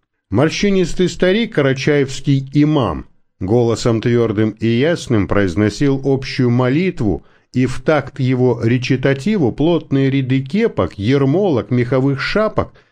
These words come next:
то одновременно опускались к земле, то вновь поднимались на фоне окружающих холмов.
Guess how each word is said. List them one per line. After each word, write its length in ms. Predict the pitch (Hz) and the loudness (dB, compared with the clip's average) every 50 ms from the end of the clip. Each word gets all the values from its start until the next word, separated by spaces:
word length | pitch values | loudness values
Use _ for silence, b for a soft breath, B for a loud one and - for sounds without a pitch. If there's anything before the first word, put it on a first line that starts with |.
| b b b b b b | b b b b b b
то 200 | - 135 135 135 135 | 0 0 0 0 -2
одновременно 840 | 120 117 101 101 117 120 117 113 117 120 117 113 113 110 110 110 107 | -4 -4 -2 0 0 2 2 2 2 0 0 0 0 0 0 0 -2
опускались 880 | - - 104 - - 117 104 - - - 110 98 95 95 90 - - - | -2 -4 -4 -2 0 -2 -2 -2 -2 -2 0 0 0 0 -2 -2 -4 -6
к 140 | - 90 78 | -6 -6 -6
земле, 520 | 71 80 98 92 92 107 156 196 196 - _ _ _ _ _ _ - | -4 -2 0 0 2 2 0 0 -2 -4 _ _ _ _ _ _ -2
то 160 | - 240 247 | 0 0 2
вновь 320 | 208 170 165 196 214 208 - | 2 2 2 0 0 -2 -2
поднимались 920 | - 220 208 165 175 196 180 131 104 107 120 139 165 175 139 - - - - - | -4 -2 -2 0 0 2 2 2 2 2 0 0 0 -2 -2 -4 -8 -8 -6 -2
на 180 | 90 104 110 98 | 0 0 0 0
фоне 300 | - 143 143 147 151 151 | 0 0 2 2 2 0
окружающих 960 | - 151 143 - 135 117 95 78 98 101 110 117 117 - - - 117 123 - | 0 -2 -2 0 0 0 0 0 0 2 0 0 -2 -4 -4 -4 -4 -4 -2
холмов. 440 | - 107 95 85 80 73 67 65 | -2 0 0 0 -2 -4 -6 -10